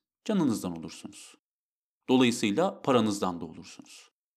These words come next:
Burada kazanabileceğiniz tek seçim canınızı seçmek ve parayı usulca hırsıza teslim etmek olacaktır.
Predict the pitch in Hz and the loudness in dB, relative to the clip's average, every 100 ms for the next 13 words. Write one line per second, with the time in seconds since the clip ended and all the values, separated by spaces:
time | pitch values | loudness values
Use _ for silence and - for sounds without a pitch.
0 | _ _ _ _ _ _ _ - 156 196 | _ _ _ _ _ _ _ -2 2 2
1 | 143 117 131 165 160 151 131 101 92 - | 2 0 0 -2 -4 -4 -2 -4 -6 -4
2 | 156 151 - 151 127 - - _ - 104 | -6 -4 -6 -4 -6 -8 -12 _ -2 0
3 | 95 95 104 - 170 151 151 151 - _ | 0 -2 -6 -6 -6 -6 -6 -6 -10 _
4 | _ _ _ _ - 107 196 160 104 - | _ _ _ _ -8 -4 0 2 2 0
5 | 151 - 147 117 170 156 123 117 101 160 | -4 -4 -4 -2 -2 -2 -4 -4 -2 -2
6 | 160 117 - 98 87 90 - 80 - - | 0 -4 -4 -8 -10 -14 -14 -16 -16 -18
7 | - - - | -18 -20 -20